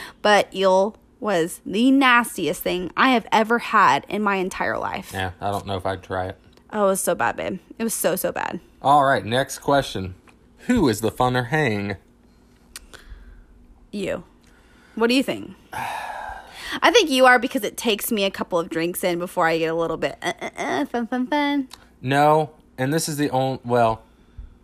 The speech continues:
Speaker 2: I'm the funner hang on, like, just most days.
Speaker 1: Yeah.
Speaker 2: But, you know, when you get in a mindset to have fun,
Speaker 1: Yeah.
Speaker 2: like, if you really sit down, you're like, "You know what? I'm gonna just have fun tonight."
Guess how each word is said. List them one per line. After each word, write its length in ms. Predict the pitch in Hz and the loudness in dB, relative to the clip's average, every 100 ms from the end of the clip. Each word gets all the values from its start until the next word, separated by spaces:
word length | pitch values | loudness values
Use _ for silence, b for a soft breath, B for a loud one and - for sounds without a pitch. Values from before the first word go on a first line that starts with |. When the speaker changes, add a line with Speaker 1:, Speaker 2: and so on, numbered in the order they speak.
| - _ - - _ _ _ | -20 _ -20 -20 _ _ _
Speaker 2:
I'm 280 | 123 147 190 | 4 4 4
the 100 | 170 | 2
funner 380 | 147 151 143 113 | 2 2 2 -2
hang 500 | - 113 117 131 135 - - _ _ _ _ 107 | -2 -2 -2 -4 -8 -14 -20 _ _ _ _ 0
on, 420 | 110 104 98 95 - _ _ _ _ _ _ - | 2 2 0 -8 -14 _ _ _ _ _ _ -4
like, 360 | 107 92 - 110 | -2 -2 -4 -4
just 200 | 120 120 | -2 2
most 300 | 117 120 - | 2 2 0
days. 560 | 104 110 135 135 - 214 | 0 0 0 -4 -10 -6
Speaker 1:
Yeah. 380 | 196 185 202 240 _ - | -2 0 0 -4 _ 2
Speaker 2:
But, 300 | 120 - - _ _ - | 2 2 -6 _ _ -6
you 120 | 131 | 0
know, 320 | 120 113 107 - _ _ - | 2 2 0 -8 _ _ -6
when 200 | 113 120 | -2 -2
you 100 | 160 | 0
get 160 | 180 | 0
in 60 | 117 | 2
a 80 | 101 | 2
mindset 640 | 101 107 117 - 127 127 - | 2 2 0 -2 0 0 -4
to 140 | - 95 | -10 -6
have 280 | 98 107 - | 0 0 0
fun, 420 | 101 104 117 123 | -4 -2 -4 -6
Speaker 1:
Yeah. 200 | 196 170 | -6 -2
Speaker 2:
like, 180 | 107 98 | -2 -2
if 160 | 101 - | -6 -4
you 140 | 147 | -4
really 300 | 120 117 120 | 0 0 0
sit 160 | 110 92 | -2 -2
down, 120 | 113 | -2
you're 80 | 101 | -2
like, 120 | 90 | -4
"You 40 | 104 | -4
know 60 | |
what? 100 | 107 101 | -2 0
I'm 180 | 123 | 0
gonna 160 | 113 95 | 0 -4
just 180 | 95 - | -8 -4
have 200 | 104 95 | -4 -2
fun 200 | 101 98 | -4 -4
tonight." 360 | 95 104 92 | -8 -8 -10